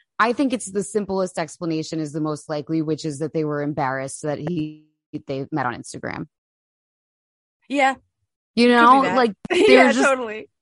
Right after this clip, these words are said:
Speaker 1: they're just like, "We're not gonna say on the B B C that we met on Instagram."
Speaker 2: Right. Maybe it's just like, right, just, like, so plebe-, so plebeian.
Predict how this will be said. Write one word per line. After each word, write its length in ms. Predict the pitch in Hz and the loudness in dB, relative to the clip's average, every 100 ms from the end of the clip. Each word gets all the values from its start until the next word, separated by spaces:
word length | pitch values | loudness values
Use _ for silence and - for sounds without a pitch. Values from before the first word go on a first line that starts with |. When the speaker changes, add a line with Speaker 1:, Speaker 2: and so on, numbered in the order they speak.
| - | 0
Speaker 1:
they're 100 | 294 | 2
just 160 | 262 254 | 4 2
like, 120 | 254 | 2
"We're 120 | 285 | 2
not 140 | 302 | 2
gonna 180 | 294 311 | 2 0
say 260 | - 269 240 | 0 -4 -2
on 140 | 240 | -2
the 60 | 220 | -2
B 180 | 180 190 | -4 -4
B 120 | 185 | -6
C 180 | - 160 | -6 -6
that 100 | 156 | -4
we 100 | 147 | -6
met 140 | 139 | -8
on 140 | 123 | -10
Instagram." 560 | 117 127 - - 110 170 _ _ _ _ - - | -12 -18 -16 -12 -10 -10 _ _ _ _ -20 -2
Speaker 2:
Right. 220 | 302 285 | 2 2
Maybe 260 | 285 320 349 | 2 2 0
it's 140 | 285 | -2
just 220 | 285 277 | -2 -2
like, 220 | 262 226 208 | 0 0 0
right, 200 | 208 190 | -4 -4
just, 320 | 202 202 - | -10 -12 -6
like, 140 | 190 | -6
so 220 | - - 220 | -4 -2 0
plebe-, 360 | 214 185 185 _ | 0 -4 -8 _
so 180 | - 262 | -2 -2
plebeian. 640 | 247 185 185 170 - 196 | -2 -6 -8 -8 -10 -14